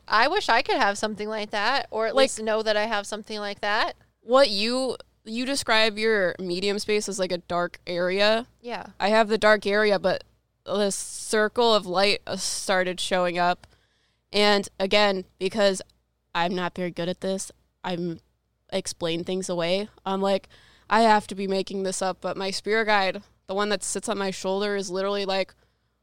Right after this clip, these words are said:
Speaker 2: "When would you have time to make this up? You are f-, so focused on other things.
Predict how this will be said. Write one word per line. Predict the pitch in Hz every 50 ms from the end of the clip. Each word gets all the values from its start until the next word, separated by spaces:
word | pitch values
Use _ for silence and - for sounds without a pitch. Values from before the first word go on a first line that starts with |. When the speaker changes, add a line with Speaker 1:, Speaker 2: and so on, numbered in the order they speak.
| _ _
Speaker 2:
"When | - 170 170 190 202 220 247 247
would | 254 254 196 220
you | 233 226
have | 226 220 214 202 - -
time | - - - 208 214 214 208 202 196 190 180 196 -
to | - - 208 214 214
make | 208 202 208 202 - - -
this | 202 190 - - -
up? | 202 202 190 170 - _ _ _ _ _ _ _ _ _ _ _ -
You | 190 202 208
are | 214 208
f-, | 202 - - - -
so | - - - - 220 214 226 240
focused | 233 - 254 240 240 240 - 226 220 - -
on | 208 196 175 -
other | - 196 208 220 208
things. | - - 190 196 202 202 220 226 -